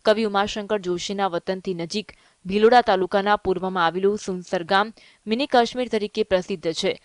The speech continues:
આ ગામના પર્વત પરથી વહેતો સુંદર મજાનો ધોધ કે જે સુનસર ધોધ નામથી પ્રચલિત છે, છેલ્લા ચાર દિવસમાં ભિલોડા તાલુકામાં ભારે વરસાદ વરસી ચૂક્યો છે, જેથી ગામમાં આવેલો આ પ્રસિદ્ધ ધોધ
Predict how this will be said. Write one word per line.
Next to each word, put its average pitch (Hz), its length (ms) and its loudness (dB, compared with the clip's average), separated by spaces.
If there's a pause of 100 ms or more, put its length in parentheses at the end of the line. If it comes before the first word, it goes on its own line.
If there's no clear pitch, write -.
(240)
આ 202 100 2
ગામના 269 360 4
પર્વત 240 340 2
પરથી 240 260 0
વહેતો 196 360 0
સુંદર 208 380 -2
મજાનો 190 380 -2
ધોધ 180 340 -4 (200)
કે 202 140 0
જે 196 180 2
સુનસર 202 440 -4
ધોધ 196 280 -2
નામથી 185 320 -4
પ્રચલિત 185 460 -4
છે, - 180 -6 (420)
છેલ્લા 202 200 2
ચાર 208 300 4
દિવસમાં 185 520 -2 (260)
ભિલોડા 214 300 4
તાલુકામાં 202 540 0
ભારે 180 260 -6
વરસાદ 185 420 -2
વરસી 185 220 -4
ચૂક્યો 165 340 -6
છે, 175 260 0 (300)
જેથી 220 220 2
ગામમાં 214 380 2
આવેલો 202 240 0
આ 196 80 6
પ્રસિદ્ધ 190 460 -6
ધોધ 185 340 -2